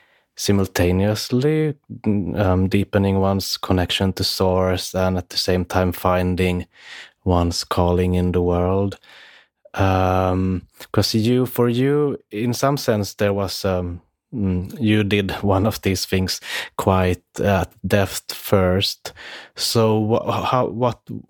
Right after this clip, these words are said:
how would you advise people? Um,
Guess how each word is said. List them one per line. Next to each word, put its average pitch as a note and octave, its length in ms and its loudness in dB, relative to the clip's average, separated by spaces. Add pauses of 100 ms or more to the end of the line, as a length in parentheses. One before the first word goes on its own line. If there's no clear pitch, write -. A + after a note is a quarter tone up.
(100)
how A#2+ 220 2
would A#2 240 0
you A#2+ 180 2
advise G#2 680 -2 (480)
people? G2+ 720 2 (1200)
Um, F#2 880 2